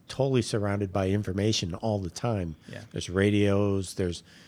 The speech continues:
Speaker 1: people walking around speaking different languages, and, and, you know, at some level, your brain is, is taking all this in, and it's just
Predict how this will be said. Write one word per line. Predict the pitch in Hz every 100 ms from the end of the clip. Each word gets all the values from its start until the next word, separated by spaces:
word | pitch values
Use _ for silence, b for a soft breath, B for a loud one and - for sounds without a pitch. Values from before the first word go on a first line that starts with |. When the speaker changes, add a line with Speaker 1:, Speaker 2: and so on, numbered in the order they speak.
| b b
Speaker 1:
people | - 107 107
walking | 107 110 120 104
around | 104 101 101
speaking | - 113 98
different | 98 104 104 95
languages, | 107 107 110 101 104 101 95
and, | 92 90 95 -
and, | 98 90 90 - - b b b b b b b b
you | 113
know, | 92 90 - - _ - -
at | 113 -
some | - 185 160
level, | 131 175 123 104
your | 92 104
brain | 92 110 127 127
is, | 98 87 - - -
is | 123 87 - _
taking | - 139 120 123 107
all | 101 98
this | 87 85 -
in, | 95 113 98 73
and | 80 80 87 -
it's | 104 95 - -
just | - 107 - -